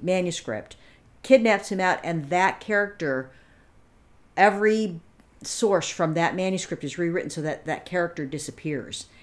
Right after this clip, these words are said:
and is no longer in the book. And what's very clever about what Ford does is that the book we have today in our world is the book without that character in it, which is how it was originally done here. And that's, that's what's so fantastic about it,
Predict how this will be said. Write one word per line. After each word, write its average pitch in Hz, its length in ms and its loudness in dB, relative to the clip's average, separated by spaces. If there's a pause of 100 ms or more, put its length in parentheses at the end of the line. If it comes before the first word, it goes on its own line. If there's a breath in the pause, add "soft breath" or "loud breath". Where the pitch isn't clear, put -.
and 165 120 -4
is 160 120 0
no 175 200 2
longer 165 440 2
in 143 200 -4
the 139 60 -2
book. 139 400 -8 (220)
And 208 180 2
what's 208 200 0
very 208 300 4
clever 202 480 0
about 156 280 0
what 156 180 -8
Ford 156 300 -4
does 170 300 0
is 143 160 -6 (280 loud breath)
that - 240 -4 (160)
the 170 80 -2
book 220 260 0
we 190 200 2
have 160 300 0
today 165 260 0
in 151 80 0
our 147 160 -2
world 139 460 0 (320 soft breath)
is 180 340 0
the 175 100 -4
book 165 240 -2
without 151 320 0
that 131 160 -8
character 151 460 -4
in 113 100 -6
it, - 160 -14 (280 soft breath)
which 180 140 -6
is 165 100 -4
how 185 140 6
it 165 40 4
was 151 100 -4
originally 143 600 -6
done 131 220 -4
here. 131 420 -8 (140)
And 185 180 0
that's, 220 300 4
that's 226 320 0
what's 202 160 -4
so 185 160 -2
fantastic 170 720 -4
about 135 340 -4
it, 131 160 -4